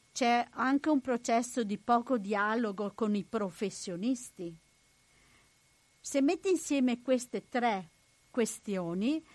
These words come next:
vedrai che il risultato di questi tre segni meno portano a uno svuotamento, a una fuga dalla, dalle ulse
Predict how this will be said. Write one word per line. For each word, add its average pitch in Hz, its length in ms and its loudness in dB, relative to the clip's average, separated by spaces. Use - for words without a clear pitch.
vedrai 247 680 0
che 294 120 -2
il 240 340 2
risultato 240 1000 -2
di 196 180 -6
questi 269 440 -4
tre 254 220 -2
segni 240 460 -2
meno 190 560 -4
portano 285 520 2
a 254 100 4
uno 247 240 2
svuotamento, 233 720 -2
a 240 40 0
una 240 140 2
fuga 247 600 0
dalla, 196 880 0
dalle 214 300 0
ulse 220 520 -2